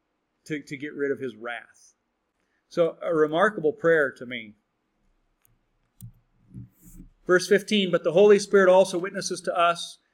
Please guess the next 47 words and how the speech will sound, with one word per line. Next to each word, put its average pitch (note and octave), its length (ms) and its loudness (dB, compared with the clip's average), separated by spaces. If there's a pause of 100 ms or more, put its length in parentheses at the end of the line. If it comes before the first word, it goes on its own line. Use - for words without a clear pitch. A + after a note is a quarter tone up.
(120)
for D#3+ 160 0
after F3+ 320 0
he F#3 140 -2
had F3 140 2
said F3 300 0
before, F3 440 0
'This E3 320 -6
is D#3+ 120 -12
the D#3 100 -10
covenant F3 460 -2
that D3 100 -4
I D3 80 0
will C#3+ 140 -2
make E3 260 -6
with D#3 140 -10
them D#3+ 200 -2
after C#3+ 220 -6
those D3 300 -2
days,' D#3 360 0
says C#3+ 200 -6
the C#3 80 -8
Lord, C#3+ 340 0 (300)
'I C#3 100 -2
will C3 140 -2
put G3 360 -2
my C#3+ 180 -4
laws F3 640 0
in F3 280 -8
their E3 240 2
hearts, - 800 -2 (600)
and C#3 160 -6
in D#3+ 140 -4
their E3 140 -4
minds E3 760 -6 (340)
I C#3+ 140 2
will D3 180 2
write D3+ 320 0
them.'" A#2 220 -12 (400)
He's D3+ 180 -14
not A3 320 0
saying F#3+ 380 -2
he's D#3 160 -8
getting D3+ 280 -2
rid C#3 180 0
of B2+ 60 -6
the C3 60 -8
law. B2+ 540 -4